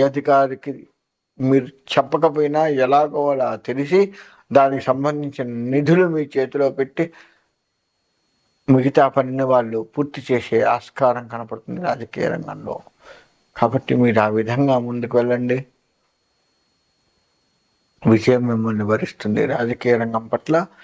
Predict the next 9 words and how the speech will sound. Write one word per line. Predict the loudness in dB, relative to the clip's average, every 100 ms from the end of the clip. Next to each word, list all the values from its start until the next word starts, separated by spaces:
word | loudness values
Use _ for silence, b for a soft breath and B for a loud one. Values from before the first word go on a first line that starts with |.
| b b
కాకపోతే | -20 _ -12 -6 -6 -6 -14
పక్కన | -12 -2 0 2
వాళ్ళు | 2 0 -2
చెప్పేది | -2 0 0 0 -2
కూడా | -2 -2 -2 0
విని | 0 2 0 -2 _ _ _ _ _ _ _ _ _ -4
ఆలోచించి | 0 2 2 2 0 2 2
ముందుకు | 2 0 0 0
వెళ్ళండి. | 0 -4 -6